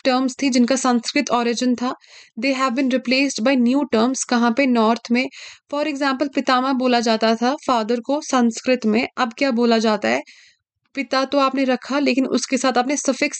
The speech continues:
ऐड कर दिया जी, तो पितामह की जगह आपने पिताजी यूज़ किया। तो बोलने का क्या मतलब है? कुछ टर्म्स हैं जिनका संस्कृत ओरिजिन था, बेसिक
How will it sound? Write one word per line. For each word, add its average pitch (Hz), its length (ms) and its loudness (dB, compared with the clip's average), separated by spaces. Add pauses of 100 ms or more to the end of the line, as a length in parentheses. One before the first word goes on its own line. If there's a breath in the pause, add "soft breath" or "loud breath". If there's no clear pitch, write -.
ऐड 226 220 -4
कर 226 160 0
दिया 247 200 2
जी, 202 260 -2
तो 262 140 -2
पितामह 262 500 -2
की 262 140 -4
जगह 247 240 0
आपने 269 180 -2
पिताजी 214 500 -2
यूज़ 196 200 -4 (100)
किया। 202 160 -14 (460 loud breath)
तो 294 60 -8
बोलने 269 360 -2
का 294 100 -2
क्या 294 140 -2
मतलब 285 340 0
है? 339 60 2
कुछ - 280 0
टर्म्स 262 460 0
हैं 294 120 2
जिनका 262 260 2
संस्कृत 254 520 0
ओरिजिन 247 440 0
था, 285 300 0
बेसिक 233 480 -2